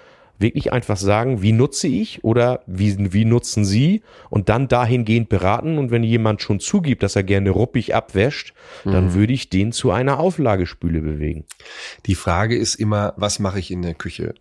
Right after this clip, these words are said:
Speaker 1: Ja.
Speaker 2: Wenn ich so einen richtig
Speaker 1: Und wie? Und wie?
Speaker 2: schweren, schweren Topf habe, mit einem Backblech werde ich so eine Kante nicht beschädigen.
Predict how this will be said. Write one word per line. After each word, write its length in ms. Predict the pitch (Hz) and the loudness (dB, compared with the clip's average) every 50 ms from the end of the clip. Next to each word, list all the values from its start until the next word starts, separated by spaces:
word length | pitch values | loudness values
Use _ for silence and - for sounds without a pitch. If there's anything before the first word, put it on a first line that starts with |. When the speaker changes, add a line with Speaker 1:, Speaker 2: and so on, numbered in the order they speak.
| _ - | _ -8
Speaker 1:
Ja. 380 | - 92 113 120 135 147 151 143 | -4 -2 -2 -2 -2 -2 0 0
Speaker 2:
Wenn 100 | 113 127 | 0 0
ich 140 | 127 - - | 0 0 0
so 100 | - 120 | 0 0
einen 100 | 117 107 | 2 2
richtig 200 | 101 135 151 - | 2 2 2 2
Speaker 1:
Und 100 | 127 127 | 2 2
wie? 360 | 135 147 190 196 135 87 76 - - - | 2 4 4 4 2 2 -2 -6 -4 -2
Und 120 | - 123 110 | -2 0 0
wie? 20 | |
Speaker 2:
schweren, 720 | 113 - - 107 117 131 139 131 135 135 131 127 123 - - - - - | 0 2 4 4 4 4 4 2 0 0 -2 -2 -4 -6 -10 -10 -6 -4
schweren 460 | - - - 113 123 123 123 113 98 | -2 0 2 2 2 2 2 -2 -2
Topf 280 | - 110 107 - - - | -2 -4 -4 -4 -4 -2
habe, 260 | 98 90 87 85 90 | -2 0 0 -2 -2
mit 180 | 90 90 - - | -2 -2 -2 -2
einem 140 | 104 92 80 | -2 -2 -2
Backblech 520 | 104 - - - - 107 110 101 - - | -2 -4 -4 -2 0 0 0 0 0 0
werde 200 | 107 104 101 101 | 0 0 0 0
ich 100 | 90 - | -2 -2
so 80 | - 95 | -4 -2
eine 160 | 92 95 90 | -4 -4 -4
Kante 340 | - - 92 104 98 - 90 | -2 -2 -2 -2 0 -2 -4
nicht 180 | 90 85 - | -4 -4 -6
beschädigen. 560 | - - - - 67 73 76 76 - - 64 | -8 -8 -6 -6 -6 -4 -6 -6 -6 -8 -14